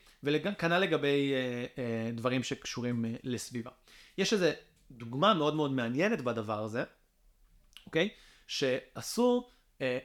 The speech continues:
מחקר על, אה, שתי קבוצות של ילדים, לקחו קבוצה אחת שהיא קבוצה שתקבל עזרה בילדות, בגיל שש, אם אני זוכר נכון, למשך שנה שלמה, כזה תוכנית שתחזק אותם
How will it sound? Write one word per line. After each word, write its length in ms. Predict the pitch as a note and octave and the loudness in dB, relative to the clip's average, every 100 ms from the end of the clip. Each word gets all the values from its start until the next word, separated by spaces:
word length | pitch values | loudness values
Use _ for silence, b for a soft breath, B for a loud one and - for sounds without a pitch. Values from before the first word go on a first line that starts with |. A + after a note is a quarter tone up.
| - | -6
מחקר 540 | C#3 - F3+ G#3 A3 - - | -6 -2 2 2 2 -4 -4
על, 280 | C3+ C3 C3+ - _ _ _ _ _ | -2 -2 -4 -12 _ _ _ _ _
אה, 300 | B2+ A2+ A2+ A#2 - _ | -4 -4 -6 -8 -12 _
שתי 180 | - G3+ | -4 -2
קבוצות 340 | G3 E3+ E3 D#3 | -2 0 -2 0
של 100 | C#3 | -2
ילדים, 380 | A#2 C3 G#3+ | -2 0 0
לקחו 220 | C#3+ - B2+ | -2 -4 -6
קבוצה 320 | B2 - C#3 | -4 0 0
אחת 360 | - C3 - - | 2 0 -2 -10
שהיא 220 | - A2+ | -10 -10
קבוצה 440 | B2 A#2+ C#3+ B2 - _ _ | -10 -4 0 0 -4 _ _
שתקבל 560 | - A#2 - A#2+ A#2+ B2 | -14 -10 -4 0 0 -2
עזרה 500 | C3+ G#2+ G2 A2 D3+ - | -6 -6 -6 -2 -2 -2
בילדות, 480 | B2 A#2 A2+ D3 C#3 | -2 -2 0 0 -2
בגיל 240 | B2 C3+ | -2 -4
שש, 300 | C3 - D3 | -2 -2 -2
אם 80 | C#3 | -2
אני 100 | B2+ | -2
זוכר 200 | A#2 B2 | -4 -6
נכון, 320 | A#2+ - F3 A3+ b b b | -6 -2 -2 -4 b b b
למשך 380 | C3 C3+ C#3 | 0 0 -2
שנה 280 | - B2 C3 | -4 -2 -2
שלמה, 340 | A#2+ A#2+ D#3 F#3 - B B | -2 0 2 2 0 B B
כזה 140 | B2+ | -4
תוכנית 340 | A#2 - D#3 D#3+ | -4 -4 -2 -2
שתחזק 540 | C#3 B2+ - B2 E3+ | -4 -6 -4 -2 -2
אותם 320 | E3+ C#3+ C3 | 0 0 0